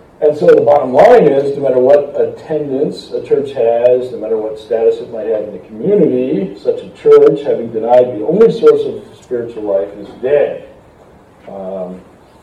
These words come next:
so that's the warning here. This, this, a church, a church in, at a time in the first century, a real church,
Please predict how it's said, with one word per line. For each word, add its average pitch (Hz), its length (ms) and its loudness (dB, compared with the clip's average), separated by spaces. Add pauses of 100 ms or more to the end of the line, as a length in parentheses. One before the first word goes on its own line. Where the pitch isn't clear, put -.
(200)
so - 520 4 (400)
that's - 280 4
the 151 100 2
warning 202 560 4
here. - 260 -10
This, - 280 -6
this, - 380 -8 (120)
a 104 140 -12
church, - 460 -2 (1600)
a - 200 -8
church 156 280 0
in, 123 180 -6
at 117 280 -2
a 113 100 2
time 147 400 -2
in 139 140 -6
the 139 80 -6
first 147 320 2
century, 147 560 0
a - 160 -6
real 139 360 2
church, - 600 0